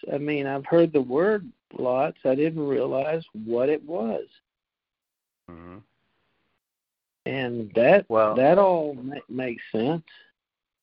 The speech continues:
Speaker 2: And certainly, as we see, as, as far as the late fourteenth century, to sever the union or the connection with,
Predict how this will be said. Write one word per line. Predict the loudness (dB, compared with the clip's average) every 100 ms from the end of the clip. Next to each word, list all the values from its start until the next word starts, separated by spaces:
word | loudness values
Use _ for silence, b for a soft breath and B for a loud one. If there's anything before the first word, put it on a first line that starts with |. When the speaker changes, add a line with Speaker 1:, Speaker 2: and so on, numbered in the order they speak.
| _ _ _ _ _
Speaker 2:
And | -6 -6 0
certainly, | 2 2 0 -6 -4 -4 -4 -10 -16 _ _
as | -2 0 0 -4
we | -8 -8 -8
see, | -8 -6 -6 -8 -12 -16 _
as, | -14 -12 -14 -16
as | -14 -14 -8
far | 0 2 2 -2
as | -8
the | -12
late | -6 -6 -6 _ _ _
fourteenth | -6 -6 -8 -14 -14 -14
century, | -14 -14 -14 -14 -14
to | -20 _
sever | -6 -6 -6 -12 -14 _ _ _ _ _
the | -14 -10
union | -10 -10 -12 -12 -12 -10
or | -12
the | -12 -16
connection | -14 -8 -8 -8 -16 -18 -16
with, | -14 -14